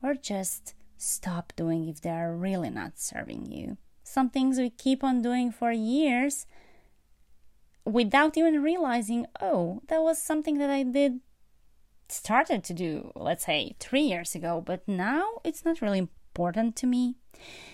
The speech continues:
So yeah, say no to what doesn't align with your goals and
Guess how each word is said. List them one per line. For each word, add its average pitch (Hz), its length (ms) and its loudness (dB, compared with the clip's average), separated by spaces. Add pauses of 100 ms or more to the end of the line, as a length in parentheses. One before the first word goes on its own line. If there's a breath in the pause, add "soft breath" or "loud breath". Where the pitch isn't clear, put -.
(260 loud breath)
So - 180 -4
yeah, - 240 -2 (400)
say 247 320 2
no 254 320 8
to 247 300 -4 (160)
what 185 380 2 (160)
doesn't 180 320 0
align 175 560 -2
with 170 260 -6
your 165 160 -2
goals - 420 -6
and 208 140 -6